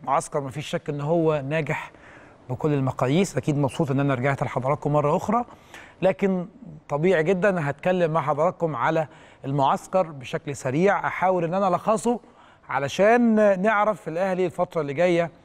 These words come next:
هيعمل إيه أو إيه البرنامج اللي الأهلي هيمشي عليه خلال الأيام القليلة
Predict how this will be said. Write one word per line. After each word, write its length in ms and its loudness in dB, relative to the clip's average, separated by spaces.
هيعمل 440 2
إيه 220 4
أو 120 -4
إيه 100 2
البرنامج 580 0
اللي 120 -4
الأهلي 300 0
هيمشي 360 -2
عليه 380 0
خلال 480 2
الأيام 680 0
القليلة 560 2